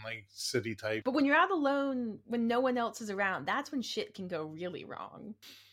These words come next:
Speaker 1: I mean, it's, it's probably not a good idea. And, you know, depending on where the trails are and everything like that, probably not a good idea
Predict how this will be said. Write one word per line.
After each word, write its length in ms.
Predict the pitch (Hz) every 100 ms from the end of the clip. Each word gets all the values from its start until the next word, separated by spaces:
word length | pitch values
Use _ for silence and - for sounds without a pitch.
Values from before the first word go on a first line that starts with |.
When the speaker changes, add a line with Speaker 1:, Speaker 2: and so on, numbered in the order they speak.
| _ - -
Speaker 1:
I 120 | - 214
mean, 260 | 208 190
it's, 320 | 160 160 131
it's 240 | 107 147 127
probably 340 | - 180 202
not 500 | 170 139 131 123 123
a 60 | 110
good 180 | 113 110
idea. 300 | 110 113 104
And, 460 | 143 151 151 131 98 _ _ - - 160
you 100 | 147
know, 160 | 131
depending 460 | 131 139 160 165 165
on 180 | 147 131
where 160 | 127
the 120 | 123 123
trails 380 | - 117 113
are 200 | 113 107
and 100 | 107
everything 340 | 104 104 104 101
like 180 | 104 101
that, 320 | 98 98 - _ _ _ _ _ _ -
probably 280 | 156 180 180
not 240 | 151 139
a 40 | 131
good 200 | 120 113
idea 580 | 110 110 107 110 110